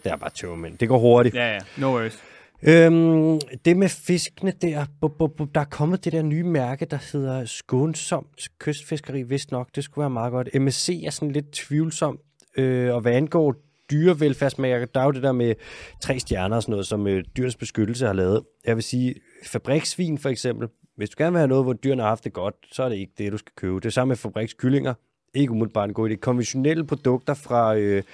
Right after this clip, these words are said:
Speaker 1: hvad det hedder, mejeriprodukter, det er altså ikke køer, der kommer ud og går på græs, lad os sige det sådan.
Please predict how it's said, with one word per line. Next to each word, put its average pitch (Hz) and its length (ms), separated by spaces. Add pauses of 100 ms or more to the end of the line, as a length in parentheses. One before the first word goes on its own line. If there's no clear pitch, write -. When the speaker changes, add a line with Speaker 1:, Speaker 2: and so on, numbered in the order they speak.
(840)
Speaker 1:
hvad 110 180
det 113 160
hedder, 104 280
mejeriprodukter, 139 720 (960)
det 135 120
er 131 40
altså 117 160
ikke 120 140
køer, 131 180
der 131 60
kommer 117 240
ud 113 120
og 110 120
går 107 120
på 98 100
græs, 95 360
lad 110 60
os 101 60
sige 123 160
det 117 80
sådan. 107 300